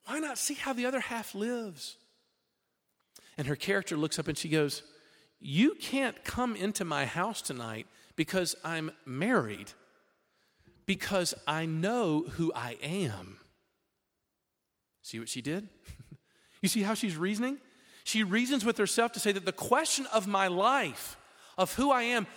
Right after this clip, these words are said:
is fundamentally settled. The affair simply was not an option.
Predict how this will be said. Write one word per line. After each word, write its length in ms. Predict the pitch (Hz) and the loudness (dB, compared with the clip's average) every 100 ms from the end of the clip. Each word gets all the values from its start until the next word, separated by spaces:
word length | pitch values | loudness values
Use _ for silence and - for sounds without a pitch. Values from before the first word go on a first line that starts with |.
| - | -4
is 200 | 202 - | 0 0
fundamentally 760 | - - 285 277 254 262 240 226 | 2 4 4 4 2 0 0 0
settled. 760 | - - 254 247 226 151 120 - - - _ _ _ _ _ - | 2 2 4 6 6 4 -2 -12 -20 -20 _ _ _ _ _ 2
The 80 | 208 | 4
affair 360 | - 254 277 | 4 2 2
simply 300 | 247 233 226 | 2 0 -2
was 160 | 214 214 | -2 0
not 160 | 202 | -2
an 80 | 202 | -2
option. 480 | 240 294 - 330 170 | -6 -6 -4 -4 -6